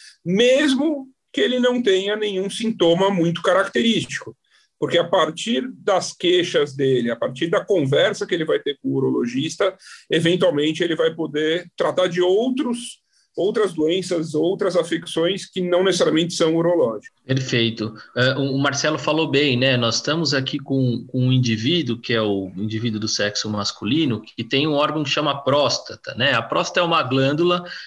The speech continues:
Speaker 2: que está ali posicionada na parte anatômica do nosso órgão entre a bexiga e o canal da urina, e que tem ali com algumas funções básicas especificamente, um, ajudar na produção,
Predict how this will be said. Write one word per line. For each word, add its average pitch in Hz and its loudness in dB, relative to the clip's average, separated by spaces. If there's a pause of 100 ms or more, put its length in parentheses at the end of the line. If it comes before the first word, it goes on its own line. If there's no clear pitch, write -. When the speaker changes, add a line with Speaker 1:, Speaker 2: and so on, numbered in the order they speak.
(140)
Speaker 2:
que - -8
está 127 0
ali 131 2
posicionada 120 0
na 107 -2
parte 113 -2 (260)
anatômica 117 0
do 120 -2
nosso 120 -2
órgão 113 0
entre 127 2
a 123 2
bexiga 143 0
e 139 2
o 131 0
canal 120 0
da 123 0
urina, 160 0 (260)
e 139 0
que 175 -2
tem 202 0
ali 202 0
com 208 -2
algumas 196 0
funções 160 -2
básicas 131 0
especificamente, 127 -2
um, 135 -2
ajudar 147 0
na 175 -2
produção, 139 -2